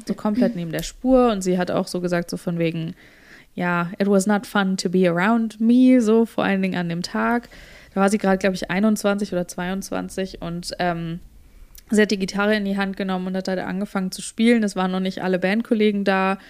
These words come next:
und sie musste das irgendwie einfach so get it out of her system und dann fingen hier und da halt immer weiter, ist immer mehr, sind immer mehr Leute von der Band eingestiegen, die halt gehört haben, okay, die haben angefangen zu proben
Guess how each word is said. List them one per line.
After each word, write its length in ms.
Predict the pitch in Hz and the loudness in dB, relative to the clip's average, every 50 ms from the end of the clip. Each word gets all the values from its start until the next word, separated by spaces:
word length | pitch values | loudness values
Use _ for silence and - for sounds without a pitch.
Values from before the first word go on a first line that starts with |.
| - - - - - - - - _ | -20 -20 -20 -20 -20 -20 -20 -16 _
und 140 | - 208 190 | -2 0 2
sie 100 | 190 196 | 2 2
musste 260 | 196 202 190 - - | 2 2 0 0 2
das 180 | 196 190 185 190 | 2 2 2 2
irgendwie 340 | - 196 190 190 190 190 180 175 | 0 0 0 2 2 0 0 0
einfach 320 | 180 180 180 - 190 190 | 0 -2 0 0 0 0
so 320 | 185 - 185 185 185 185 180 - | 0 0 0 0 0 0 -2 0
get 160 | 196 190 190 | 2 2 2
it 100 | 185 185 | 2 2
out 180 | 185 185 180 | 2 0 2
of 200 | 185 180 180 - | 0 -2 -2 -2
her 80 | 185 180 | -4 -4
system 720 | - - - 294 285 - - - 233 226 226 220 220 214 | -2 2 2 2 2 0 0 2 2 4 4 2 0 0
und 340 | 196 - 190 190 185 175 - | -2 0 0 0 0 0 0
dann 300 | 180 180 175 175 180 185 | 0 0 0 0 -2 -4
fingen 420 | - - - 214 208 202 202 202 190 | -4 -2 0 0 2 2 2 0 0
hier 240 | - - 220 214 | 0 0 0 2
und 180 | 202 202 190 - | 2 0 0 -2
da 240 | 208 185 180 185 180 | -2 0 0 -2 0
halt 220 | 190 190 190 - - | 0 -2 -2 0 -2
immer 340 | 220 220 220 220 214 202 190 | -2 0 2 2 2 2 0
weiter, 600 | 190 185 196 202 - - 214 202 196 190 190 196 - - - - - - - - - - | 2 0 0 0 0 -2 0 0 0 0 -2 -4 -8 -16 -18 -20 -20 -20 -20 -10 0 2
ist 180 | 226 214 - | 2 2 2
immer 260 | - - 220 220 214 208 | 0 0 2 2 2 2
mehr, 320 | 202 202 208 208 208 - - | 2 2 2 2 2 0 0
sind 180 | 196 214 202 | -2 -2 -2
immer 160 | 196 220 220 208 | 0 0 0 2
mehr 160 | 214 208 202 | 2 4 4
Leute 260 | 190 190 202 - 214 | 4 4 2 0 -4
von 140 | - - 196 | -4 -2 0
der 100 | 196 185 | 0 2
Band 320 | 190 185 190 202 196 - | 2 2 2 0 0 -2
eingestiegen, 800 | - 180 208 220 233 233 - - - - 180 180 180 180 175 170 | -2 -2 0 2 2 2 2 0 -6 -6 -6 -4 -4 -4 -4 -2
die 160 | 185 190 180 | -2 0 2
halt 160 | 196 190 185 - | 0 0 0 0
gehört 380 | 202 180 196 208 226 226 - | -2 2 2 2 2 2 2
haben, 180 | 233 208 202 202 | 0 0 0 -2
okay, 180 | 196 - - | -4 -4 -2
die 120 | 202 196 190 | 0 0 0
haben 100 | 170 160 | 0 0
angefangen 580 | - 202 247 277 302 302 302 294 269 262 262 | -2 0 2 2 2 2 2 0 0 0 0
zu 120 | 262 - 254 | -2 -4 -8
proben 560 | - - - 254 254 254 240 247 247 254 254 | -8 -4 0 2 2 4 2 2 0 -2 -4